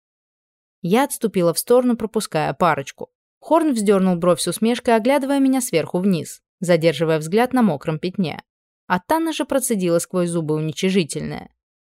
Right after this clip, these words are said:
«Нужно предложить директору кормить всякий сброд на кухне. Нечего им делать рядом с нами».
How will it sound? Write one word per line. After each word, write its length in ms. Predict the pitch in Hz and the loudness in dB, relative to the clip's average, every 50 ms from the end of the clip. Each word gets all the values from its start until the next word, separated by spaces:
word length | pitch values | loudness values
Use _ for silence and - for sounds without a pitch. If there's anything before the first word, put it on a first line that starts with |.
| _ _ _ _ | _ _ _ _
«Нужно 460 | - 240 233 240 247 240 226 233 240 233 | -6 -2 -2 0 0 0 0 -2 -2 0
предложить 600 | - 240 233 226 233 233 226 214 214 226 208 202 | 0 -2 0 2 2 2 2 0 0 -2 -2 2
директору 560 | 214 233 240 262 262 262 - - 247 233 233 | 2 2 4 2 0 -2 0 0 2 2 2
кормить 400 | - 240 233 233 226 233 233 233 | 2 2 4 4 4 4 2 0
всякий 340 | - - 233 214 220 220 220 | 0 0 0 0 0 -2 -2
сброд 380 | 208 202 202 214 214 208 214 | -2 0 2 2 2 2 2
на 160 | 214 220 233 | 0 0 0
кухне. 680 | 233 - - - 202 160 - - - 156 156 160 160 175 _ _ _ _ _ _ - | -2 -4 -4 -2 -2 -2 -2 -6 -10 -8 -8 -8 -8 -10 _ _ _ _ _ _ -2
Нечего 440 | 214 214 220 208 190 - 190 180 185 | 0 2 2 2 0 -2 -4 -2 0
им 180 | 185 185 190 | 0 2 2
делать 340 | 180 196 190 180 175 170 - | 2 2 2 2 2 0 0
рядом 300 | 175 175 170 165 175 175 | -2 -2 -2 -2 -2 -4
с 140 | - - - | -4 -4 -2
нами». 500 | 190 180 170 160 151 156 160 156 156 | -2 -2 -2 -2 -2 -2 -4 -6 -8